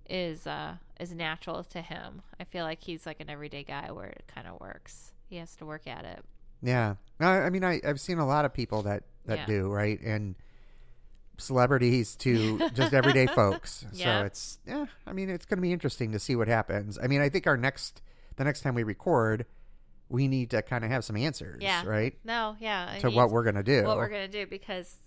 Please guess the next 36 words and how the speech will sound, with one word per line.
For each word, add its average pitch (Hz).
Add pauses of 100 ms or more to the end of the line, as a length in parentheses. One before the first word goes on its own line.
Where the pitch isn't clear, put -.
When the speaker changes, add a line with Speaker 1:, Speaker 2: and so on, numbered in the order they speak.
(100)
Speaker 1:
you're 190
right. 214
I 180
mean, 175 (120)
you 175
know, 151 (560)
Speaker 2:
I 117
mean, 147
in 185
the 143
end, 127 (220)
eat 127
less. 110
Speaker 1:
Eat 202
less. 170
Speaker 2:
Move 120
more. 110 (320)
Speaker 1:
Yes, 156
and 208
we 240
are 277
moving 185
more. - (300)
Speaker 2:
Yeah, 170
so 123
that's 180
kinda 185
what 135 (1120)
we're 123
on 160
to 104
here. 95
So 117 (1200)
it's 139
been, 143
uh, 90